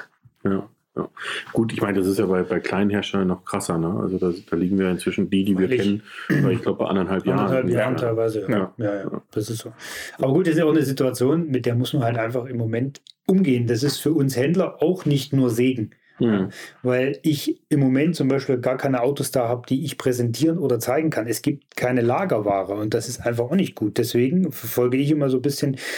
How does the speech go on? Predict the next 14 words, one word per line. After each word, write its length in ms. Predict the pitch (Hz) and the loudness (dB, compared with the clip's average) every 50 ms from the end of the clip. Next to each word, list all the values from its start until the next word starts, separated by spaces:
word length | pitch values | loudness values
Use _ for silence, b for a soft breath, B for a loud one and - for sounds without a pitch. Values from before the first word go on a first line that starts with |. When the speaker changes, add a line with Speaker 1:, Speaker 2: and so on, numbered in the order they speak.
| B B B | B B B
Speaker 2:
das 160 | - 135 123 | -2 -2 0
Thema, 280 | - - 135 147 143 135 | 0 0 2 2 2 2
dass 200 | 123 127 117 117 | 0 0 0 0
ich 160 | 117 156 127 | -2 0 0
alle 160 | 123 127 139 | 2 2 2
meine 260 | 135 135 127 127 127 | 2 2 2 2 2
Marken, 380 | 120 120 120 123 139 143 - 131 | 2 2 2 0 0 -2 -2 -2
die 80 | 127 131 | -2 -2
ich 100 | 127 - | -2 -2
verkaufe, 420 | - 113 - - 120 131 131 143 | -6 -4 0 0 0 2 2 0
in 60 | 123 | 0
der 80 | 120 120 | 0 0
Vermietung 400 | 110 110 123 143 147 135 110 110 | 0 0 0 0 0 0 -2 -4
hab. 160 | 92 - _ | -6 -10 _